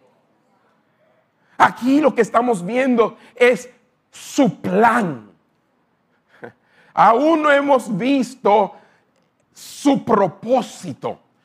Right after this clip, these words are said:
pero sí en el día de hoy, yo por eso le he titulado a este mensaje, Cruzaré este mar rojo, y es simplemente la primera parte de una serie de principios que quiero enseñarles.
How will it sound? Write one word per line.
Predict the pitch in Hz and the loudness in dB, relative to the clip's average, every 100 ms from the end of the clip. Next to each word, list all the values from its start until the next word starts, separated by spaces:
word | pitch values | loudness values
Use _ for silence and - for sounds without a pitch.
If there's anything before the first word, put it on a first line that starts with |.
| _ | _
pero | - 202 202 | -4 -2 -2
sí | - - 269 302 240 - _ - | -4 -10 -2 0 0 -6 _ -8
en | 190 196 | -6 -4
el | 180 151 | -4 -4
día | 233 240 | -2 0
de | 220 175 | 0 -2
hoy, | 170 196 214 151 - _ _ - | 0 0 0 -4 -10 _ _ -18
yo | 123 160 208 180 120 - | -4 0 2 2 -2 -6
por | - 180 185 | 0 0 2
eso | 202 196 175 117 _ | 0 -2 -8 -8 _
le | 151 170 | -4 -2
he | 196 | -4
titulado | 208 - 180 175 185 175 160 | -8 -8 -2 2 2 2 -2
a | |
este | 170 - 180 | -2 -6 -8
mensaje, | 165 143 185 190 185 | -8 -4 -2 0 -2
Cruzaré | 202 185 - 165 180 240 | -2 -2 0 0 2 2
este | 220 - 180 | 0 -6 -4
mar | 180 208 180 139 | 0 0 -2 -8
rojo, | 147 190 214 147 165 - _ _ | -2 0 0 0 -4 -6 _ _
y | 165 190 | -4 -4
es | 185 | -4
simplemente | 220 214 190 175 196 175 | -10 -6 -6 -4 -4 -2
la | 170 135 | -2 -2
primera | 156 160 175 151 | -6 -4 -2 0
parte | 160 160 151 127 104 _ _ _ _ _ _ - | 2 0 -2 -14 -20 _ _ _ _ _ _ -6
de | 139 160 | 0 2
una | 170 202 165 | 2 0 -2
serie | - 202 196 220 208 | -4 -4 -2 -2 -2
de | 180 | -6
principios | 151 156 165 220 233 208 151 | -8 -10 -10 -10 -10 -8 -12
que | - 156 | -10 -12
quiero | 160 156 | -8 -8
enseñarles. | 147 151 143 131 123 120 117 101 - - | -8 -10 -10 -6 -4 -4 -6 -12 -16 -20